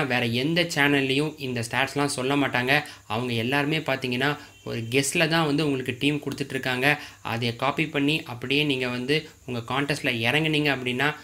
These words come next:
ஒரு நாள், ரெண்டு நாள் ஜெயிக்கலாம். But கன்சிஸ்டன்ட்டா ஜெயிக்க முடியாது. அதனால தான் சொல்றேன், நீங்க ஸ்டாட்ஸை analyze பண்ணி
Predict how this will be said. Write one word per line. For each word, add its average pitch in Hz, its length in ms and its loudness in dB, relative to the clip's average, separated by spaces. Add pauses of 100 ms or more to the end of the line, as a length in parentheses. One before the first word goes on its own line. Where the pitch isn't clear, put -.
(220)
ஒரு 139 180 2
நாள், 160 220 2
ரெண்டு 135 220 -2
நாள் 143 200 2
ஜெயிக்கலாம். 131 420 0
But 120 260 -6
கன்சிஸ்டன்ட்டா 135 720 -4
ஜெயிக்க 135 300 0
முடியாது. 127 420 2 (320)
அதனால 135 400 0
தான் 151 220 0
சொல்றேன், 135 420 0 (260)
நீங்க 127 420 0
ஸ்டாட்ஸை 143 640 0
analyze 135 460 0
பண்ணி 135 260 -2